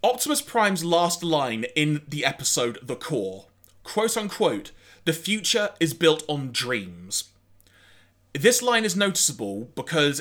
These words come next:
it's Peter Cullen's word of encouragement to a young fan of Optimus Prime in real life dying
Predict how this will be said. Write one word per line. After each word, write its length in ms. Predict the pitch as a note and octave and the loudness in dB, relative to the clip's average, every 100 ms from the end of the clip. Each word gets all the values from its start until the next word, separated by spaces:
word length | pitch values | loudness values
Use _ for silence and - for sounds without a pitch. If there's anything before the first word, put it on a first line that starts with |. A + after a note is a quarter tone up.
| - | -2
it's 140 | D#3+ | -2
Peter 300 | - F#3 F#3 | -2 -4 -4
Cullen's 360 | - F#3 E3 C#3 | -4 -2 0 -2
word 300 | B2+ C#3+ C#3 | -2 0 0
of 80 | C3 | -4
encouragement 640 | B2 - C#3 B2 B2 A#2 | -8 -4 0 0 -2 -8
to 140 | - | -6
a 20 | B2 | -4
young 360 | A#2+ B2+ B2 | -4 -4 -6
fan 280 | - C#3 A#2+ | -4 -2 -2
of 80 | A#2 | -2
Optimus 340 | A#2+ - B2 A2+ | -6 -6 -8 -8
Prime 380 | - C3+ A#2+ A2+ | -6 -4 -4 -4
in 180 | A2+ | -8
real 240 | A2+ A#2 A2 | -4 -4 -2
life 400 | A2+ A2+ G#2+ - - - A2 | -4 -4 -6 -12 -20 -20 -4
dying 320 | C3 A#2+ A#2 | 0 0 -2